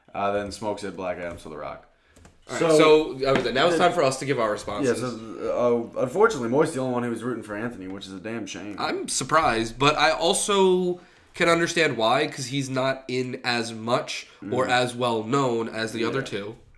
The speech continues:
Speaker 1: Yeah, and it, I, th-, I think he definitely has. I, I was gonna say he hasn't had his range tested, but I don't think The Rock is either.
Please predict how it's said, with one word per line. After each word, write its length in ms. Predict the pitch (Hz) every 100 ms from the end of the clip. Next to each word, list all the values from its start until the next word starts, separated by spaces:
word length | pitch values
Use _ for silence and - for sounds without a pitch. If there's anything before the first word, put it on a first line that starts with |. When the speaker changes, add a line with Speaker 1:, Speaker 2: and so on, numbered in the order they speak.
| -
Speaker 1:
Yeah, 320 | 110 104 107 -
and 160 | 165
it, 160 | 175 139
I, 80 | 143
th-, 160 | 143 143
I 120 | 135
think 160 | 151
he 160 | 139 123
definitely 380 | 127 123 123 113
has. 200 | 107 -
I, 280 | 98 120 117
I 120 | 87
was 100 | 135
gonna 120 | 143 143
say 120 | 127
he 60 |
hasn't 240 | 117 107 110
had 100 | 107
his 100 | 92
range 360 | 101 101 101
tested, 360 | - 98 - 92
but 80 | 92
I 20 | 104
don't 120 | 90
think 140 | 90
The 60 | 80
Rock 300 | 90 85 85
is 140 | 80
either. 300 | 85 82 90